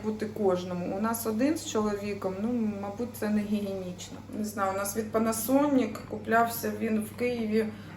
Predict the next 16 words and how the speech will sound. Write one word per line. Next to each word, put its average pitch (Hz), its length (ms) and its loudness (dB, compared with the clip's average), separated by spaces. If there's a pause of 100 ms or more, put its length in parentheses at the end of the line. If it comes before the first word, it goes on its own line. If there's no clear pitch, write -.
роки 214 320 -2
чотири 214 440 2
назад. 233 500 6 (580)
Така 208 300 2
штука, 254 380 -2
яка 214 340 2 (260)
дуже 214 240 0
під 214 320 -4
великим 220 500 4
тиском, 220 720 2 (280)
а, 202 440 0 (260)
промиває 214 760 2
між 208 300 0
зубами. 233 720 4 (760)
І, 214 440 2 (540)
ну, 226 420 0